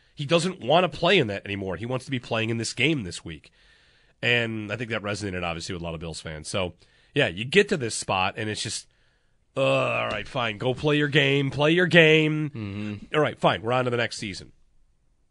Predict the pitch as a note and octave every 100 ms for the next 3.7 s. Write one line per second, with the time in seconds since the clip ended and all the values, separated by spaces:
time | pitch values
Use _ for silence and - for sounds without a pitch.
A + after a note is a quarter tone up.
0 | _ _ _ _ _ _ _ _ _ B2
1 | G#2+ A#2 A2+ G#2+ G2+ G2 F#2+ F2+ - G2
2 | F2+ D#2 D#2+ _ _ _ - G#2 A2 A#2+
3 | D3 C3+ B2 A#2+ A#2 A2+